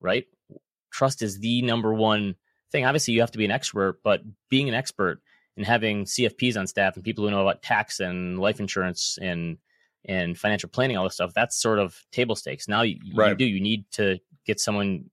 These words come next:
Speaker 1: you trust, and people work with people that they either like or that they trust. So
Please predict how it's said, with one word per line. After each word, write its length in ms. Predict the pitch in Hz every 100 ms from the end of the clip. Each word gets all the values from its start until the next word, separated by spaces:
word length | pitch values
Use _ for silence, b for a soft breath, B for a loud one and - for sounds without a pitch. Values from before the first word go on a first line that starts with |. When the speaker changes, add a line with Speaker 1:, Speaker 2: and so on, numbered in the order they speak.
| _
Speaker 1:
you 140 | 98
trust, 320 | 98 - 120 -
and 80 |
people 280 | - 113 104
work 240 | 98 110 -
with 160 | 92
people 220 | - 104 98
that 140 | 95
they 300 | 98 92 92 _ _ 117
either 200 | 98 95
like 240 | 95 110
or 60 | 95
that 100 | 76
they 80 |
trust. 440 | 82 - 95 - _
So 260 | - 110